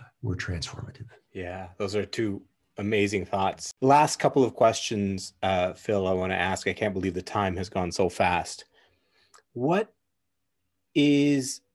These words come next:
Speaker 2: your advice to young people right now, right? There's a whole wave of people in their late teens, early twenties that are going into the world right now. It's a different place than the one we grew up in,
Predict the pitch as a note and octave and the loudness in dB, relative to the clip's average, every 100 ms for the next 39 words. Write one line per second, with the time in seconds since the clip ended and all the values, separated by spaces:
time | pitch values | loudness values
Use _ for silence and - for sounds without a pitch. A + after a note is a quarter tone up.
0 | _ C3 C3 C3+ B2+ G#2+ A2 G#2+ G#2+ G#2 | _ 2 6 6 4 4 4 6 4 -2
1 | - - G#2 G2 G2 G2 - G#2 F#2+ F2 | -8 -4 -2 2 2 0 -4 -4 -4 -2
2 | F2 E2 F2 E2 E2 G#2+ A2+ C3 B2 A#2 | -4 -6 -10 -10 -6 -4 -2 -2 0 0
3 | C3+ C#3 B2 B2+ C3+ C#3 B2+ B2 - B2+ | 2 0 2 4 4 4 2 -2 -2 -2
4 | B2+ B2 A#2+ - A#2+ A2+ A2+ A2+ A2 A2 | 0 0 0 -2 -4 -4 -2 0 0 -2
5 | G#2 - - - _ _ A2+ A#2+ C3 C#3 | -4 -16 -20 -20 _ _ -4 2 4 2
6 | - - A#2+ A#2+ B2 B2 B2 A#2+ - - | -4 -4 -2 -2 -2 -2 -4 -6 -8 -14
7 | _ _ _ _ _ _ _ _ C3 C3+ | _ _ _ _ _ _ _ _ 4 6
8 | C#3+ C#3 - A#2 A#2 A#2 A#2+ A#2+ A2+ - | 6 2 0 0 0 0 -2 -4 -6 -4
9 | G#2+ A2 G#2+ G#2+ A#2 G#2 C3 C#3+ D3+ C3 | 0 0 0 -2 -4 -4 -2 0 -2 -4
10 | B2+ A#2 A2+ A#2 A#2+ A2+ A2 G#2+ G#2+ A2 | -2 0 2 2 2 2 -2 -2 -4 -2
11 | A2 A2 G#2+ - F#2+ G2+ C3 D3+ C3 - | -2 -2 -4 -4 -6 0 2 2 -2 -2
12 | B2 A#2 A#2+ - - G#2+ G#2+ A2 G#2 B2 | 0 2 0 -4 -6 -2 0 0 0 2
13 | C3+ A#2 A2 G2+ - G2+ G2 F#2+ | 2 2 2 2 2 -2 -2 -6